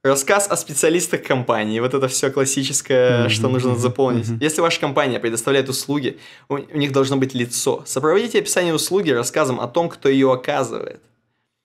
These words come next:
Speaker 1: Э, значение видеороликов продолжает расти, то есть видеоконтент на коммерческом сайте, это круто. А з-, любят же все, типа, м, в каких-нибудь ситилинках и технопоинтах, к сожалению, не реклама, э,
Speaker 2: <laughs>
Speaker 1: поставить
Speaker 2: К сожалению.
Speaker 1: видосы к каждому,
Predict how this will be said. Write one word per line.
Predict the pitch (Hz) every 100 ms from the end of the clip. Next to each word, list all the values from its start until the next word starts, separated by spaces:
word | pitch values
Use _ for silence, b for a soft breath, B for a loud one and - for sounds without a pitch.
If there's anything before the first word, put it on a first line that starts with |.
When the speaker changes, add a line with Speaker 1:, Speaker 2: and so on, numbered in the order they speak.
| _ _ _ _ _ _ _ _
Speaker 1:
Э, | - - - -
значение | 139 135 240 226 220
видеороликов | 185 170 175 196 202 143 -
продолжает | 135 131 127 139 127
расти, | 120 113 - 113 131
то | -
есть | 120 135
видеоконтент | 131 131 131 123 123 123 - _ _
на | 135 127
коммерческом | 135 135 131 131
сайте, | 123 123 117 117
это | 120 -
круто. | - 131 131
А | 123 139 151
з-, | 160
любят | 190 269 156
же | 135
все, | - 151
типа, | 135 - 117 110
м, | 110 120
в | -
каких-нибудь | 143 143 139 123 110
ситилинках | 123 127 135 135 113 -
и | 131 113
технопоинтах, | 117 - 113 160 190 156 120 -
к | -
сожалению, | 117 113 104 101
не | 104 107
реклама, | 107 165 180 135 b b b b _
э, | 127 110 123
Speaker 2:
<laughs> | 131 -
Speaker 1:
поставить | 123 - 156 143 120
Speaker 2:
К |
сожалению. | 123 127 156 202
Speaker 1:
видосы | - 120
к | 120
каждому, | 143 131 113 95